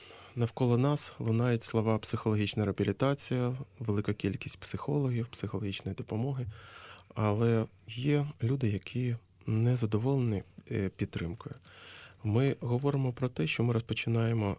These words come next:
пілотний проєкт в місті Києві, де ми будемо надавати знання. Знання для, е,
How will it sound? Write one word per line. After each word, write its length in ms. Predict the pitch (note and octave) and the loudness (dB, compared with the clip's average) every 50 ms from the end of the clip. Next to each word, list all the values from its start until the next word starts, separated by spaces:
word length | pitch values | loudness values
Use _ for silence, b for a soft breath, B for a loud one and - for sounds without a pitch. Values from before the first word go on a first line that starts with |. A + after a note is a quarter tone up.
| - - - | -6 -8 -4
пілотний 420 | - G#2+ G#2+ A2+ A2 - G#2+ F#2+ | -2 0 2 2 0 0 0 -2
проєкт 460 | - - - B2 C#3 D3+ - - - - - - | 0 0 -2 -2 -2 -4 -6 -10 -18 -20 -12 -6
в 40 | B2 | -4
місті 320 | A2+ G#2 G#2 - - - - | -2 -2 -2 -4 -6 -10 -8
Києві, 420 | - - C3 C#3+ D3 C3+ C3+ B2 - B B B B B B B | -4 -4 -2 -2 -2 -2 -4 -4 -6 B B B B B B B
де 200 | - A#2 A2+ G#2 | -2 0 2 2
ми 180 | A2 B2+ D3+ D#3+ | 4 2 2 0
будемо 520 | - B2 A#2 - B2 A#2 A2+ A2 G#2 G2+ | -2 -2 0 2 2 4 4 2 2 2
надавати 520 | - - A2+ G2 A2 A2+ C3 B2+ - G#2 | 2 2 2 4 2 2 0 0 0 -2
знання. 480 | G2 - G2 F#2+ G2 G2 F2+ E2 C#2 - - - - - - - - - - - - | -2 0 0 0 0 0 -2 -4 -6 -8 -12 -16 -20 -20 -20 -20 -20 -20 -20 -20 -8
Знання 500 | - - G#2+ G#2 G#2+ A#2 C3 D3+ D#3+ E3 - - B B B B B B B B B B - | -2 2 2 4 4 4 2 2 0 -2 -4 -10 B B B B B B B B B B -2
для, 500 | G#2+ A2 A2+ A2+ A#2 A2+ A2 G#2+ G2+ - - - - - - A#2+ | 2 6 6 8 8 8 8 6 4 2 -2 -10 -14 -6 -2 0
е, 400 | A2 A#2+ A2+ G#2 A#2 B2 - | 2 4 4 2 2 2 0